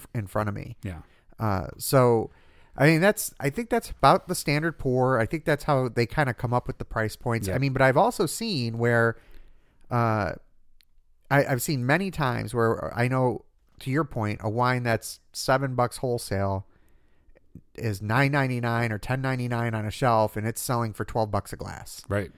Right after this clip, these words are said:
Speaker 1: I mean, it's insane.
Speaker 2: Right.
Speaker 1: Um,
Speaker 2: I agree. And I, I think it,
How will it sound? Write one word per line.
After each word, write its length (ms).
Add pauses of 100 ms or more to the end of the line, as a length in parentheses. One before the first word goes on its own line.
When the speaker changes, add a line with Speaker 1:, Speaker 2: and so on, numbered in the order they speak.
(280)
Speaker 1:
I 80
mean, 140
it's 140
insane. 520 (200)
Speaker 2:
Right. 280
Speaker 1:
Um, 460
Speaker 2:
I 60
agree. 300 (640)
And 160
I, 220
I 80
think 260
it, 140